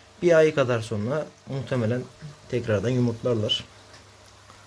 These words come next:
Burada shorts videosu olarak bir küp boşaltma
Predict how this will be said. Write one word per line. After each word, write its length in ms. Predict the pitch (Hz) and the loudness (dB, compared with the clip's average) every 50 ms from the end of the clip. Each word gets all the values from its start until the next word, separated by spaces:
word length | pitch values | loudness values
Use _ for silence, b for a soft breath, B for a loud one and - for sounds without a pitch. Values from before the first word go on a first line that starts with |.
| B B B B B B B B B - - - | B B B B B B B B B -18 -12 -6
Burada 480 | 165 180 202 202 196 214 208 202 - - - | -4 -2 0 2 4 4 4 4 2 0 -6
shorts 460 | - - - - 185 190 185 - - 175 | -10 -4 2 4 4 4 2 0 -4 -4
videosu 400 | 170 165 160 180 180 180 - 180 | -4 -2 2 2 2 2 2 2
olarak 260 | 170 165 160 170 165 - - - - - - - - - - - - | 2 2 0 -2 -4 -8 -16 -20 -20 -20 -20 -20 -20 -20 -10 -6 -4
bir 120 | 143 123 | -4 -4
küp 220 | - - - - - | -6 -10 -8 -2 0
boşaltma 680 | 147 135 151 151 139 135 - - 143 143 143 135 | 0 4 4 4 2 2 -2 -4 -2 0 0 0